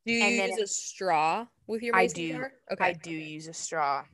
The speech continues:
Speaker 2: Big straw girl for iced coffee. And then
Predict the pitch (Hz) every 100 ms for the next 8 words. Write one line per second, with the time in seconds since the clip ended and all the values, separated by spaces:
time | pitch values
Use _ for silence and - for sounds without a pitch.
0 | - 160 165 - 170 147 156 165 170 175
1 | - 156 - - 90 - - 233 285 _
2 | - - - _ _ _ - 214 202 190
3 | 180 175 175 175 175 175